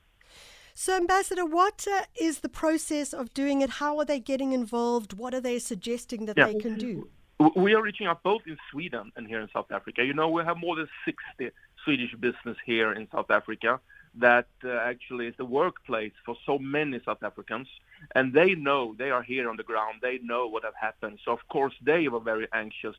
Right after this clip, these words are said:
Speaker 2: to give the support they can. But also N G Os, business in Sweden, and Friends of South Africa in Sweden, who have just followed the news, they were so upset. And when I reached out to the different N G Os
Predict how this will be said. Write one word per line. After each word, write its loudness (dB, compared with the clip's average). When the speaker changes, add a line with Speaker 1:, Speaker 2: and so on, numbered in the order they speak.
Speaker 2:
to -6
give 0
the -6
support -2
they 4
can. -8
But 6
also 2
N -6
G -6
Os, -2
business -6
in -10
Sweden, -4
and -2
Friends 6
of 2
South -2
Africa -6
in -14
Sweden, -2
who 4
have 6
just 0
followed -2
the -6
news, -8
they 4
were 0
so -2
upset. -8
And 0
when 2
I 2
reached -6
out 0
to -16
the -2
different -8
N -4
G 2
Os 6